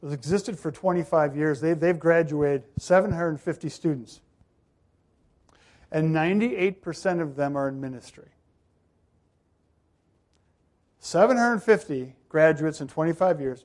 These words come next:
and ninety-eight percent are in ministry. Now, that is unheard of.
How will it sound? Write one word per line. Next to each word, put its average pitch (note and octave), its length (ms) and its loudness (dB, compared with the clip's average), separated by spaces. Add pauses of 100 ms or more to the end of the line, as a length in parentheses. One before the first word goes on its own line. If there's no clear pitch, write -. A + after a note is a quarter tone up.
and D#3 220 0
ninety-eight B3+ 640 4
percent G#3+ 680 -2
are E3 140 6
in E3 100 4
ministry. D#3+ 460 -2 (540)
Now, D#3 80 2
that G#3+ 200 6
is E3+ 160 4
unheard E3 600 0
of. C#3 140 -4